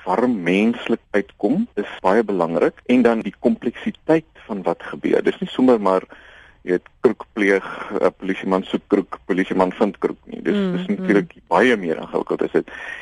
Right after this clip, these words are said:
Speaker 1: En die manier waarop hy die Suid-Afrikaanse realiteit, en daarvan praat ek natuurlik ook van die politieke realiteit,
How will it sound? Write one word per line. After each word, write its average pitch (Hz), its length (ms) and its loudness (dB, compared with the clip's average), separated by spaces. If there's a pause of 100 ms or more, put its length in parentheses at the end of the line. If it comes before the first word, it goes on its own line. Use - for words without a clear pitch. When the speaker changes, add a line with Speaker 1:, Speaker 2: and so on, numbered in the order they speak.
(120)
Speaker 1:
En 104 400 2
die 92 240 -4
manier 92 340 4
waarop 123 280 2
hy 98 100 2
die 101 100 -6
Suid-Afrikaanse 107 800 0
realiteit, 90 600 0 (120)
en 85 80 -12
daarvan 92 340 2
praat 101 240 0
ek 101 100 -4
natuurlik 92 400 -2
ook - 140 -6
van 87 180 -6
die 87 320 -2
politieke - 480 -2
realiteit, 80 540 -2